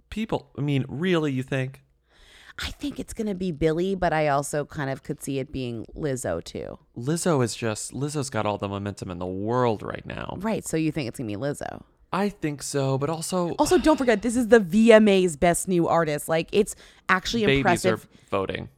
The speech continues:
Speaker 2: It's impressive to me, though, that this list is actually filled with new artists. That's shocking. That you,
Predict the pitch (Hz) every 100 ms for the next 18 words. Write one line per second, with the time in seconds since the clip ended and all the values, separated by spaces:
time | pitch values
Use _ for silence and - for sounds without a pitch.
0 | - 262 302 294 233 208 214 226 - 262
1 | 262 254 262 262 214 185 170 156 175 160
2 | - 160 - 160 - 156 165 151 - -
3 | _ - - - 196 175 160 165 156 165
4 | 156 151 123 139 - - - 180 170 -
5 | - - - - - 120 - 139